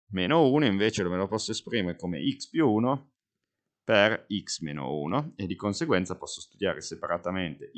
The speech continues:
x più uno maggiore di zero, x meno uno maggiore di zero. Metto i maggiori stretti perché siamo al denominatore, zero è escluso, ovviamente l'ho già tolto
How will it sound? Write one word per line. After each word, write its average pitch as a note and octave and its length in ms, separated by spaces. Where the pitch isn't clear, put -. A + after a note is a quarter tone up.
x - 120
più G2+ 200
uno F#2 360
maggiore E2+ 460
di A2+ 180
zero, A2+ 640
x - 240
meno G2 420
uno F2 300
maggiore D2 400
di F#2 180
zero. G2+ 340
Metto A#2+ 340
i A2+ 40
maggiori G#2 420
stretti C3 480
perché F#2+ 240
siamo G#2 260
al G2 60
denominatore, A2+ 800
zero G#2 300
è B2+ 40
escluso, A2 480
ovviamente F#2+ 460
l'ho F2 120
già F#2+ 180
tolto F#2 600